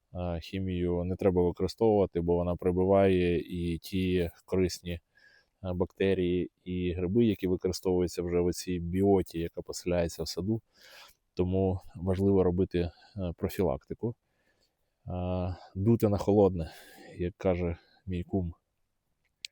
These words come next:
Тому я буду використовувати два препарати для боротьби зі шкідниками і також два препарати для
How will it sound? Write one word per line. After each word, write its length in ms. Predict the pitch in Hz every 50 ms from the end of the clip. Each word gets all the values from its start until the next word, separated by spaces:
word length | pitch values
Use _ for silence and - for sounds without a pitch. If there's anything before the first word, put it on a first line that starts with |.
| _ _ _ _ _ _
Тому 200 | - 98 98 107
я 80 | 104 98
буду 200 | 92 92 90 95
використовувати 880 | 95 85 - 92 92 90 - - 101 98 92 90 90 85 - - 90 85 87 95 - _
два 500 | 104 95 95 95 98 98 92 87 82 - - - -
препарати 580 | - 87 85 - 95 98 95 87 - - 85
для 500 | 82 95 - 90 87 90 87 85 85 82 - _ _ _ _ _ _ -
боротьби 380 | 95 92 92 87 87 90 85
зі 80 | 82 87
шкідниками 680 | - - 87 87 92 92 - - 131 123 117 101 90 - _ _ _ _ _ _ _ _ _ _ _ _ _ _ _ _
і 140 | 92 92 -
також 340 | - 92 - - 98 92
два 180 | 90 95 98 92
препарати 560 | - - 87 - - 95 104 104 101 - -
для 480 | 87 92 90 87 90 90 90 90 85